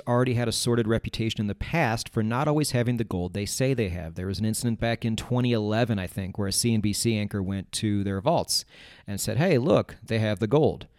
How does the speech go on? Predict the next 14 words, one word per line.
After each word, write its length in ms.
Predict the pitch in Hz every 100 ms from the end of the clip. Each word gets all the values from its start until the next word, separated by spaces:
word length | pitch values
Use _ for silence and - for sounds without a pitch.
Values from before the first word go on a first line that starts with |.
| _ _
Check 240 | - 92 -
out 160 | 92
this 160 | 104 104
gold 260 | - 113 110
bar. 320 | 151 - - _ _ - _ -
Look 140 | 101
at 60 | 80
the 60 |
serial 400 | - 165 165 117
number." 320 | 92 85 90 - - - - - - - _ -
Problem 460 | - 240 240 151
was, 580 | 113 143 110 95 104 -
is 440 | 107 107 107 104
that 420 | 95 107 107 107